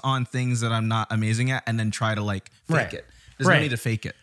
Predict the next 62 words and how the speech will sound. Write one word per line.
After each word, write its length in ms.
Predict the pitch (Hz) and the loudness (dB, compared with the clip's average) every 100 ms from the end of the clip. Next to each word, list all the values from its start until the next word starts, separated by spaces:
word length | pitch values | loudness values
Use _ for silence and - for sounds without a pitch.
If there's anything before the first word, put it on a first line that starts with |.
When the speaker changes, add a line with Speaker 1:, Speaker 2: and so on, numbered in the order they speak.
| - | -4
Speaker 2:
Right. 280 | 190 156 123 | 2 2 4
But 180 | 147 147 | 0 0
it, 160 | 156 160 | -8 -2
like 120 | 180 | -2
I 20 | |
said, 180 | 175 175 | 0 -2
if 120 | 151 | -2
you 120 | 156 160 | -2 -2
embrace 720 | 143 117 123 151 196 180 - | -2 -2 2 4 2 0 -6
the 180 | - 135 | -4 0
fact 320 | 139 127 120 | 2 2 2
that 140 | 117 | -4
the 380 | 123 117 113 110 - | -4 -4 -4 -6 -10
audio 320 | 131 131 123 | -8 -4 -4
quality 400 | 113 123 117 113 | -4 -4 -2 -2
might 220 | 110 113 | -4 -4
not 160 | 113 117 | -6 -6
sound 200 | - 110 | -6 -4
as 100 | 107 | -4
good 180 | 98 107 | -4 -4
'cause 120 | 113 | -2
it's 140 | 104 113 | -4 0
lo-fi 500 | 113 107 117 101 98 | 0 0 0 0 2
on 120 | 101 | 4
Speaker 1:
Mm-hmm. 60 | 156 | 6
Speaker 2:
budget 300 | 113 117 101 | 4 0 -4
gear, 260 | 107 104 - - | -4 -4 -8 -8
if 160 | - 139 | -2 2
you 100 | 143 | 4
embrace 420 | 139 131 156 - | 4 4 4 2
the 100 | - | -2
fact 340 | 143 143 135 123 | 0 2 2 0
that, 100 | 120 | -4
you 100 | 127 | -2
know, 300 | 120 113 110 | -2 -2 -6
you 100 | 123 123 | -6 -4
might 180 | 131 | -2
not 180 | 123 120 | -4 -4
be 80 | 117 | -4
the 100 | 113 | -4
greatest 380 | 113 120 113 - | -2 0 0 -2
singer 240 | 123 117 | -2 0
in 100 | 110 | 0
the 80 | 113 | 0
world, 260 | 110 104 101 _ _ | 0 0 -2 _ _
if 160 | - 127 | 0 4
you 240 | 139 143 127 | 4 4 2
embrace 540 | 147 139 131 160 202 - | 0 2 4 4 2 -2
those 260 | 208 185 | -2 -2
things 280 | - 180 175 | -2 -2 -2
and 100 | 139 | -2
you 80 | 127 | -2
kind 220 | - 160 | -2 -2
of 120 | 131 | -2
wear 260 | 107 120 139 | 0 2 2
it 80 | 139 | 2
with 100 | 113 - | -4 -8
pride, 380 | - 113 120 151 135 | -6 -2 0 -2 -2
I 80 | 135 | -2
think 260 | 147 143 | -2 -2
that 160 | 127 123 | -2 -4
gets 260 | 131 120 | -4 -4